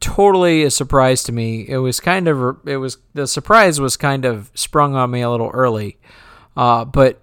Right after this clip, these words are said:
still, to me, even though I knew about it, was a complete and total surprise 'cause I had no clue what kind of car I was gonna get. And, and the story is,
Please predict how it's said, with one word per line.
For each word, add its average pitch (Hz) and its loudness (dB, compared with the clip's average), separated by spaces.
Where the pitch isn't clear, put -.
still, 185 4
to 143 2
me, 139 0
even 175 0
though 147 6
I 127 2
knew 196 2
about 127 6
it, 120 2
was 127 -2
a 127 -4
complete 139 0
and 135 -8
total 120 -2
surprise 113 -2
'cause - -8
I 156 -2
had 147 0
no 170 0
clue 147 0
what 123 2
kind 117 -6
of 110 -10
car 98 -2
I - -12
was - -18
gonna 208 -14
get. - -14
And, 151 -2
and 135 -4
the 127 -2
story 208 4
is, 110 -4